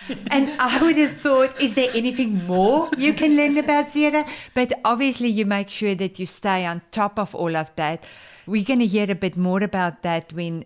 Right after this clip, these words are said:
Speaker 2: Renee's gonna ask some questions, but we do know that you're changing a little bit of your name. So what's that name you're changing to?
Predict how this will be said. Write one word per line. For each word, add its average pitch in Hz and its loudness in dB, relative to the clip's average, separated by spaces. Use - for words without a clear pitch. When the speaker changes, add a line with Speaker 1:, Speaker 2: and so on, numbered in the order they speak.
Speaker 2:
Renee's 165 -2
gonna 160 -4
ask 170 2
some 165 -4
questions, 160 -4
but 170 -2
we 208 0
do 202 0
know 170 0
that 160 -2
you're 175 -4
changing 175 -4
a 165 -4
little 165 -4
bit 165 -4
of 170 -4
your 165 -2
name. 156 -2
So 214 -4
what's 214 -4
that 202 -4
name 175 -4
you're 165 -8
changing 185 -6
to? - -12